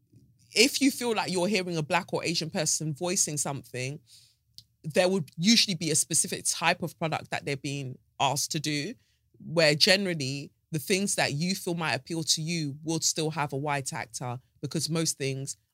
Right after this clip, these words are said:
are voiced by white actors. So nobody's out of a job. Oh, well,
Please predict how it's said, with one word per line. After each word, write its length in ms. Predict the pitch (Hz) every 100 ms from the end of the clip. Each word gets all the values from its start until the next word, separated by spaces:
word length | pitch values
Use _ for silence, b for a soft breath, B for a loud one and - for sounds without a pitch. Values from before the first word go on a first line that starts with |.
| -
are 180 | 156 151
voiced 520 | 165 156 131 - - -
by 140 | 139
white 340 | 139 139 139 -
actors. 640 | 147 - - 135 117 - - _ _
So 500 | - - 135 139 139 - _ -
nobody's 500 | 160 160 165 156 147
out 200 | 135 139
of 80 | 139
a 40 |
job. 320 | 131 143 135 - _ _ _ _ _ _ _ _ _ _ _
Oh, 140 | 311 339
well, 340 | 339 330 311